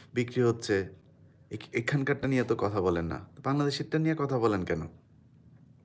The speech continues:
হ্যাঁ? বাংলাদেশে গরুর মাংস ই করা দরকার। খুব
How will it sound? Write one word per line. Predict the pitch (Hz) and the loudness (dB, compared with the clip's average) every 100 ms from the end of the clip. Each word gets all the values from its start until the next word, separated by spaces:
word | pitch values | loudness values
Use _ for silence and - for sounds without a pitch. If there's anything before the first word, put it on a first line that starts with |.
| - - - - - - _ - - - - - | -20 -20 -20 -20 -20 -20 _ -20 -20 -20 -20 -4
হ্যাঁ? | 123 147 - - - - - - - - - | -2 -2 -6 -20 -20 -20 -20 -20 -20 -20 -6
বাংলাদেশে | 95 107 123 123 127 120 | 0 4 6 4 2 4
গরুর | 120 120 | 6 6
মাংস | 120 117 - | 4 2 2
ই | 117 | 2
করা | 113 107 | 4 4
দরকার। | 104 110 107 104 95 - - - - - - - - - - - - - | 6 4 6 4 4 0 -14 -20 -20 -20 -20 -20 -20 -20 -20 -20 -20 -14
খুব | - | -12